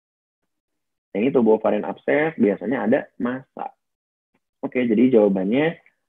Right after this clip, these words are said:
rada dipaksain, radang panggul. Enam belas.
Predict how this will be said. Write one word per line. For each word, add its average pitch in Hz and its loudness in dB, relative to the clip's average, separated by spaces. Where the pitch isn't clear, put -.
rada 101 -2
dipaksain, 98 -4
radang 95 -4
panggul. 90 -10
Enam 123 2
belas. 127 6